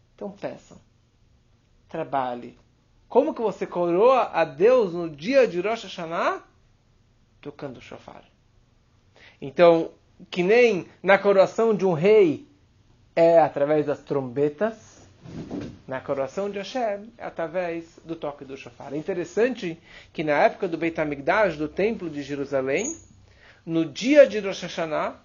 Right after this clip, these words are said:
só no templo, tinha o Baal Tokea, que é aquele que toca o shofar,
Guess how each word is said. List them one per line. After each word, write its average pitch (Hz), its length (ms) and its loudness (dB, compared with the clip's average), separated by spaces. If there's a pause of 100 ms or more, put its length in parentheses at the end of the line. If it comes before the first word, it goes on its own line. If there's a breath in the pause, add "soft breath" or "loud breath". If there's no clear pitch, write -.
(140)
só 254 460 6
no 220 160 -4
templo, 185 640 -8 (960)
tinha 196 300 0
o 170 100 4
Baal 180 320 8
Tokea, 160 680 0
que - 80 -14
é - 20 -10
aquele 143 280 -8
que - 120 -14
toca 147 320 -4
o 131 40 -14
shofar, 131 580 -8